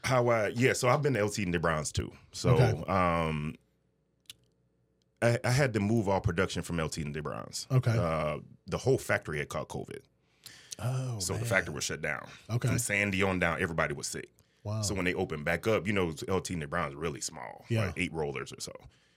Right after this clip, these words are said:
Speaker 1: So, um, Sandy said she can get me cigars, but not the quantity I needed.
Speaker 2: Mm.
Speaker 1: So I was like, "All right." So I had to make a decision. So I decided to move all the produ-, production to Aganorsa.
Speaker 2: Okay.
Speaker 1: How I got introduced to Aganorsa was through Sean Williams.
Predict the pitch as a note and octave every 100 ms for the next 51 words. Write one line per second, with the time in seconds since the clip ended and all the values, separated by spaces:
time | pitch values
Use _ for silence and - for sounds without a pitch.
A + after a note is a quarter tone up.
0 | _ - A2 F#2+ E2+ D#2 D2+ - - -
1 | F#2 F2+ E2 D#2+ D2+ D2 - _ _ _
2 | _ _ _ - G#2+ F#2+ F2 E2 E2 D#2+
3 | D#2+ F2+ D#2+ - E2 A2 E2 D2+ D#2 -
4 | F#2+ E2 C#2+ C#2+ C2+ F2 G2 B1 - _
5 | _ _ _ B2 C3 F2+ D#2+ _ _ -
6 | F#2 F2 D#2+ D#2+ D#2+ D#2 C#2 C2+ E2 D2+
7 | D2+ E2 D2 D2 - G2+ D2 C2 - -
8 | _ _ - - D2+ D2 D2+ E2 D#2 C#2+
9 | F2 E2 D#2+ D2+ D2+ D2+ D#2 D2+ - F2+
10 | D#2+ - D#2 - D2 C#2+ D2 E2 - -
11 | - _ A2+ G#2+ A2+ C3 - F#2+ E2+ E2+
12 | E2 D#2+ - D#2+ D2+ C#2+ D2 D2 F#2 F2
13 | D#2 - D#2 E2 D2 E2 B1 - -